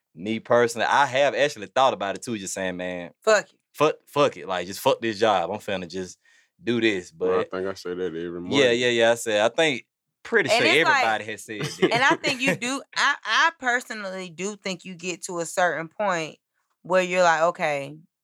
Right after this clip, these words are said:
Speaker 2: really for real, fuck this shit."
Speaker 3: Yeah.
Speaker 1: Mm-hmm.
Speaker 2: Like, you get to a certain point, like, "Okay, is it really worth," 'cause there's certain stuff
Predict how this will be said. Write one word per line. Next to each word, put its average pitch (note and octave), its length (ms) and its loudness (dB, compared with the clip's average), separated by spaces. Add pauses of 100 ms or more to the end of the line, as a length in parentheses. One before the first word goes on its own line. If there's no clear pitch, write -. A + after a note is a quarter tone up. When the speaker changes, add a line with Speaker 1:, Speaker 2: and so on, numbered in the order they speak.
(120)
Speaker 2:
really E3+ 340 -4
for D#3 260 -6
real, C#3 180 -6
fuck D3+ 300 -4
this - 160 -20
shit." G#2 380 -20
Speaker 3:
Yeah. G2+ 200 -4
Speaker 1:
Mm-hmm. C#3 300 -12
Speaker 2:
Like, F#3 180 2
you B3 140 -6
get B3+ 200 0
to A#3 160 0
a G#3 60 0
certain F#3+ 320 0
point, G3+ 300 -2
like, F3 200 4
"Okay, F3+ 360 0
is F#3+ 240 -2
it G3 240 -2
really F#3+ 300 -4
worth," F3 400 2 (360)
'cause A3+ 140 0
there's D#4+ 220 2
certain A3 420 0
stuff F#3 500 2